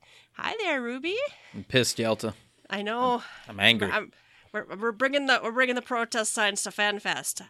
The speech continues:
Speaker 1: I think I
Speaker 2: I'm
Speaker 1: already
Speaker 2: an,
Speaker 1: declared that.
Speaker 2: I'm an angry yellow man, and by that I mean I voted for Bert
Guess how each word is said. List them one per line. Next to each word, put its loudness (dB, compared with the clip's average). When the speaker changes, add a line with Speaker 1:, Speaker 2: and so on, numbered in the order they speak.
Speaker 1:
I -10
think -4
I 6
Speaker 2:
I'm 8
Speaker 1:
already 4
Speaker 2:
an, -4
Speaker 1:
declared -6
that. -10
Speaker 2:
I'm 0
an 2
angry 6
yellow 6
man, 2
and -10
by 2
that 10
I 8
mean 6
I 4
voted 4
for -2
Bert 6